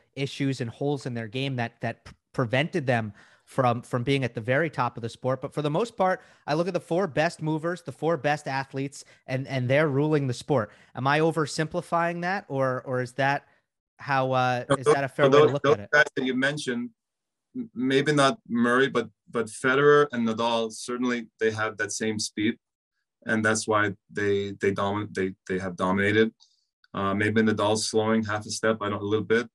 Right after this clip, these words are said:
Speaker 2: but,
Speaker 1: For
Speaker 2: um,
Speaker 1: sure, yes. Yeah.
Speaker 2: um, but they, in their prime, had that same type of wheels. And so when you see that, you get really excited as a coach. Like, if I see a kid who can move like that, I'm always looking for that. And,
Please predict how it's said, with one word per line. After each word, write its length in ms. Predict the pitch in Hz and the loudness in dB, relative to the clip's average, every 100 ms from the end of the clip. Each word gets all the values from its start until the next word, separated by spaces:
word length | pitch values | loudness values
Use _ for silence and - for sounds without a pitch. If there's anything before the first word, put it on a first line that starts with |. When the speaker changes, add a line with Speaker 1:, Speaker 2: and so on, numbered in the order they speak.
| - | -8
Speaker 2:
but, 200 | 98 98 | -6 -6
Speaker 1:
For 80 | 127 | -4
Speaker 2:
um, 220 | 101 101 | 0 0
Speaker 1:
sure, 80 | 113 | 0
yes. 360 | 110 107 104 - - _ _ _ - | -6 -8 -12 -18 -20 _ _ _ -12
Yeah. 140 | 107 104 - | -10 -10 -6
Speaker 2:
um, 560 | 107 107 - 104 104 - _ - | -2 0 -2 -6 -8 -14 _ -4
but 180 | 110 110 | -2 4
they, 300 | 120 123 - _ _ - | 6 4 2 _ _ 0
in 140 | 110 | 4
their 120 | 110 | 4
prime, 400 | 107 120 120 117 | 2 2 2 2
had 220 | 113 107 | 2 0
that 160 | 98 101 | -2 -4
same 320 | - 117 117 | -4 -2 -2
type 240 | 110 110 104 | -2 -6 -6
of 100 | 95 | 0
wheels. 480 | 123 - - - - _ _ _ _ - | 2 2 -2 -10 -12 _ _ _ _ -10
And 220 | 113 110 | -6 -2
so 200 | 117 110 | 2 2
when 200 | 107 123 | 4 2
you 80 | 135 | 2
see 220 | - 151 | 0 2
that, 140 | 127 | 2
you 80 | 110 | 2
get 140 | 110 104 | -2 0
really 220 | 123 120 | 0 0
excited 400 | 113 - 117 107 | -2 -4 -2 -4
as 120 | 104 | -8
a 60 | 104 | -12
coach. 500 | - 113 143 - - | -6 -4 -4 -8 -12
Like, 180 | - 104 | -10 -8
if 100 | 113 | -2
I 100 | 127 | -2
see 200 | 127 143 | 0 -2
a 40 | 123 | -2
kid 260 | - 123 | 2 0
who 80 | 113 | 0
can 140 | 101 | -4
move 240 | 98 104 113 | -4 -2 -2
like 160 | 131 | -2
that, 100 | 127 | 0
I'm 120 | 127 139 | 0 2
always 240 | 143 120 | 2 2
looking 300 | 127 131 117 | 0 0 -4
for 140 | 104 | -6
that. 580 | 92 80 - _ _ 107 | -12 -12 -16 _ _ -4
And, 100 | 110 | -4